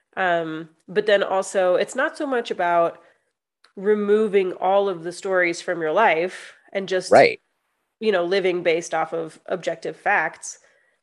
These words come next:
Speaker 1: because that's not really possible. And I don't think that it would
Speaker 2: <laughs>
Speaker 1: necessarily lead to a very good life,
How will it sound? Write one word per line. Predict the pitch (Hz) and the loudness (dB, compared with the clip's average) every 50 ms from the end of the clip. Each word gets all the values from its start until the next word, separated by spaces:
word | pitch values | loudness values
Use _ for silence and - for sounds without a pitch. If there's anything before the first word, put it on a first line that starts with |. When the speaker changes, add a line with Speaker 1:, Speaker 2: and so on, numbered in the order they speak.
| _ - | _ 2
Speaker 1:
because | 175 202 185 | 2 4 4
that's | 180 175 175 175 - | 4 4 2 2 0
not | 180 170 165 - | -2 0 0 0
really | - 175 170 165 160 165 - _ _ _ _ _ _ _ _ _ _ _ _ _ _ _ _ _ _ _ | 0 0 0 -2 -4 -6 -8 _ _ _ _ _ _ _ _ _ _ _ _ _ _ _ _ _ _ _
possible. | - - - - 180 160 175 214 - - - 185 156 - 165 156 156 160 165 170 190 208 - - - - | -20 -18 -14 -8 -4 -4 -4 -4 -4 -8 -10 -10 -8 -6 -6 -4 -2 0 0 -2 -2 -4 -8 -8 -2 0
And | 175 180 190 | 0 2 2
I | 190 185 | 2 0
don't | 185 196 185 180 - | 2 4 2 2 2
think | - 202 - - | 2 0 0 2
that | 208 202 | 2 0
it | 190 180 | 2 2
would | 185 - | 2 2
Speaker 2:
<laughs> | 185 185 | 2 0
Speaker 1:
necessarily | 175 208 202 - 196 190 190 180 185 180 | -2 -4 -6 -6 -2 -2 -2 0 0 -2
lead | 170 165 165 175 180 185 180 160 - | -4 -4 -4 -4 -2 -2 -4 -4 -6
to | - 180 170 | -8 -4 -4
a | 170 | -2
very | 190 175 170 170 165 | 0 0 0 -2 -2
good | 165 - 208 214 180 | -2 -2 -2 -2 -2
life, | 165 160 156 165 175 - - | -2 -2 0 -2 -4 -6 -10